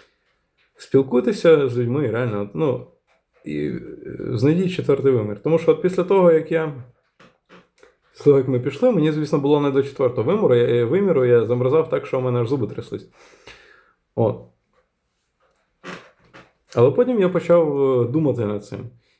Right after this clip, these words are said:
І я придумав, що ж реально, четвертий вимір, ну, умовно, четвертий вимір, зрозуміло, що ми, як люди, не можемо сягнути четвертий вимір.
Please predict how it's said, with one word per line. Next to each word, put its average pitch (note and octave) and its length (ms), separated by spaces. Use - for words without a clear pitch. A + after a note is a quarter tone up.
І C#3 200
я C3 340
придумав, G3+ 380
що E3 200
ж - 220
реально, D#3 440
четвертий E3 460
вимір, D#3 480
ну, B2+ 440
умовно, C3 440
четвертий A#2 340
вимір, A#2+ 140
зрозуміло, C#3+ 420
що A#2+ 160
ми, A2+ 320
як A2+ 160
люди, C#3+ 220
не A#2+ 80
можемо G#2+ 800
сягнути A2+ 380
четвертий - 360
вимір. G#2+ 260